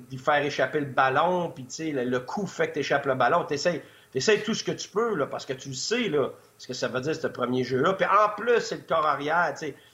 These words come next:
Moi, je sais, je joue au football, les joueurs offensifs à défensif. Quand tu vois le corps qui court, là, tu sais, tu veux, tu veux le pincer, là. Tu veux le pincer parce que non seulement tu vas arrêter le jeu, mais n'importe quand que tu le pinces, comme justement au premier jeu, euh, de l'autre match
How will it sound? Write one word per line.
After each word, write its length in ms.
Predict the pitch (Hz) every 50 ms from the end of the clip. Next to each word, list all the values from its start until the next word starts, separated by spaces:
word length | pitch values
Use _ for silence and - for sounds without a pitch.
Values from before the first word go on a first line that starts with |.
| _ _
Moi, 80 | 110 101
je 80 | 110 -
sais, 180 | - - 202 185
je 60 | 143
joue 80 | 165
au 60 | 160 -
football, 420 | - 135 131 139 165 175 170 147
les 60 | 135
joueurs 200 | 131 143 151 143
offensifs 360 | 139 - 139 139 139 170 156
à 80 | 151 139
défensif. 580 | 131 131 127 135 120 117 110 - 170 185 165 131
Quand 120 | - 139
tu 80 | - 143
vois 100 | 156 165
le 60 | 160
corps 260 | - 185 185 185 185
qui 60 | - -
court, 260 | 175 175 175 160 139
là, 160 | 131 127 127 - - - _ _ _ _ _ _ _ _ _ _ _ _ _ _ -
tu 100 | - 135
sais, 60 | 131
tu 140 | - - 123
veux, 240 | 139 170 175 151 -
tu 120 | - 131
veux 140 | 139 185 185
le 80 | 180 -
pincer, 480 | 160 151 139 123 - - 156 139 110
là. 100 | 92 85 - - - _ _
Tu 100 | - 127
veux 100 | 160 156
le 60 | -
pincer 400 | - 151 147 135 - - 190 175
parce 160 | - 143 131
que 60 | -
non 60 | 151
seulement 300 | 143 - 143 139 160 175
tu 100 | - -
vas 80 | 147 143
arrêter 280 | 139 139 135 131 135 123
le 60 | 113
jeu, 260 | 131 160 202 208 180
mais 260 | 147 127 113 98 - - _ _ _ _ _ -
n'importe 300 | - 147 151 151 151 156 147 -
quand 120 | 175 180
que 60 | 175 -
tu 80 | 151
le 60 | 131
pinces, 680 | - - 165 185 196 196 170 135 - - - - - - -
comme 340 | - 180 180 190 190 180 147
justement 520 | 143 151 170 - - 160 151 175 175 170
au 40 | -
premier 420 | - 151 151 151 151 151 147 143 135
jeu, 340 | 135 131 160 165 165 143 - - _ _ _ _ _ _ _ _ _ -
euh, 340 | 127 123 120 120 120 117 117
de 140 | 113 120 123
l'autre 300 | 127 151 160 160 160 123
match 460 | 139 156 196 220 - - - -